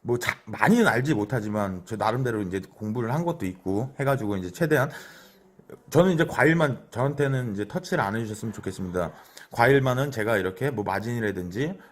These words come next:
뭐 이렇게 진열이라든지 그런 부분에서는 제가 알아서 다 하겠습니다. "오케이, 알았어, 그렇게 해라"라는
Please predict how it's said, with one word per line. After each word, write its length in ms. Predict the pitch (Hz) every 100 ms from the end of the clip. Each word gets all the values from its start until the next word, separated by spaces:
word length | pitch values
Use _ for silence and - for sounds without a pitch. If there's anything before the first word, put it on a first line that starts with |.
| -
뭐 100 | 104
이렇게 140 | 101
진열이라든지 960 | 98 - 143 143 113 98 90 90 139 170
그런 200 | - 123
부분에서는 440 | 107 107 117 107 104
제가 260 | 101 98
알아서 200 | 95 104
다 140 | - 101
하겠습니다. 540 | 156 180 - 92 90 - - - _
"오케이, 520 | 135 143 - 131 92 - -
알았어, 360 | - 113 117 104
그렇게 280 | 117 - 131
해라"라는 760 | 185 180 131 104 135 170 185